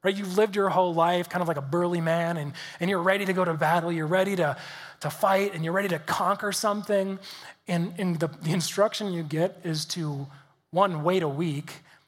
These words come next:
but two, circle around this giant fortress of a city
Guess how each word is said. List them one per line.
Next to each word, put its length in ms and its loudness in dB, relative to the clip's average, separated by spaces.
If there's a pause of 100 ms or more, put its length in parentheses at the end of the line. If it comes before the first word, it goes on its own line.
(220)
but 200 0
two, 560 -2 (420)
circle 560 0
around 420 2
this 220 -2
giant 500 0
fortress 520 -2
of 120 -2
a 40 -4
city 520 -2